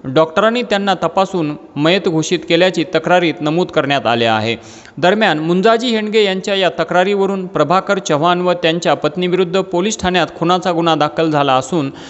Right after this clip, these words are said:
परभणी पोलिसांनी या प्रकरणात आरोपीच्या शोधाकरिता विशेष पथके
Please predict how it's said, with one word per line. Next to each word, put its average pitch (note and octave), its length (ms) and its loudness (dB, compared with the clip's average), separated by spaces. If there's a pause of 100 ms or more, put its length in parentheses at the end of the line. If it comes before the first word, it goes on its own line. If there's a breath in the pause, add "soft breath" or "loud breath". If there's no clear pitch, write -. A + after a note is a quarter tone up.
(300 loud breath)
परभणी G#3+ 320 4
पोलिसांनी A3+ 500 0
या G#3+ 120 4
प्रकरणात G3+ 540 0
आरोपीच्या F#3+ 560 0
शोधाकरिता F3 580 0
विशेष D#3+ 400 0
पथके F3 600 -2